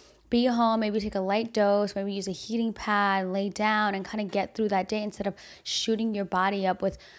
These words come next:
with medication just to get through a work day. Um, so yeah, that, that's one thing I realized. Another thing is my boyfriend and I started Handmaid's Tale. Um,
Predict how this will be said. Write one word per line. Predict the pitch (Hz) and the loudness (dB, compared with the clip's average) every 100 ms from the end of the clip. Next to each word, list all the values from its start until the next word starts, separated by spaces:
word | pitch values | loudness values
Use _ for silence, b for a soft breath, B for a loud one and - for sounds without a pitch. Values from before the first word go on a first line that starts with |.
| B | B
with | 202 190 | -6 -2
medication | 208 196 190 - 233 - 208 | 0 2 0 -2 -2 0 -2
just | 190 202 | -2 -4
to | - | -2
get | 214 196 | -2 -2
through | 208 | 0
a | 185 | -2
work | 185 190 - | 0 -2 -2
day. | - 85 - - B B - | -4 -2 -2 -6 B B 4
Um, | 214 185 - 196 220 _ - - | 6 4 -2 -10 -14 _ -16 -4
so | - - 220 | 0 6 6
yeah, | 214 190 - | 6 2 2
that, | 202 214 - _ _ _ _ _ _ - | 0 0 -4 _ _ _ _ _ _ -4
that's | 247 240 | -2 0
one | 233 | 0
thing | 220 | 0
I | 202 | 0
realized. | 185 196 196 - | 0 0 0 -2
Another | 214 214 269 277 | -2 0 2 0
thing | 254 214 | 0 -2
is | 196 - - | -2 -4 -4
my | 208 226 | -2 0
boyfriend | 233 214 214 254 | -2 -2 -4 -4
and | 269 | -4
I | |
started | 262 208 202 | -4 -6 -6
Handmaid's | 240 214 180 - - - | -6 -6 -6 -8 -8 -10
Tale. | - - 208 B B B B B B - | -8 -10 -12 B B B B B B 2
Um, | 214 202 196 196 196 196 190 196 190 - | 2 4 2 0 0 0 -2 -4 -6 -8